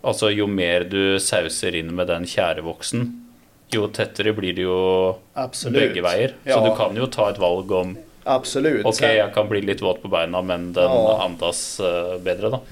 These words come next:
Speaker 2: Sen
Speaker 1: Ja.
Speaker 2: handlar det ju lite grann om att om, om, om du ska vårda din produkt så mycket som möjligt och kängan, så ska du ju hålla den, eh, mättad med,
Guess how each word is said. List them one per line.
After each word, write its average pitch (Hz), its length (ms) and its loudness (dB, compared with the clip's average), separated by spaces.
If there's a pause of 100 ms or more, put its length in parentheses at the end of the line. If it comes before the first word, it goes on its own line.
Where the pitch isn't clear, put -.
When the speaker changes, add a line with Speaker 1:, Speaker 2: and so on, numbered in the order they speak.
Speaker 2:
Sen - 160 -2
Speaker 1:
Ja. 135 60 0
Speaker 2:
handlar 139 420 4
det 131 60 0
ju 135 60 0
lite 131 220 -2
grann 131 360 2
om 123 280 2
att 120 340 -2
om, 123 260 -6
om, 123 280 -4
om 127 280 -6
du 127 100 -4
ska 123 180 -2
vårda 123 720 2
din 127 320 -2
produkt 107 420 -10
så - 160 -10
mycket 113 300 -12
som 113 120 -12
möjligt 107 380 -6
och 123 60 -12
kängan, 107 440 -6
så 110 140 -12
ska 123 400 0
du 127 60 0
ju 120 100 -2
hålla 113 400 -2
den, 110 380 -4
eh, 120 280 -10
mättad 117 840 -4
med, 107 340 -10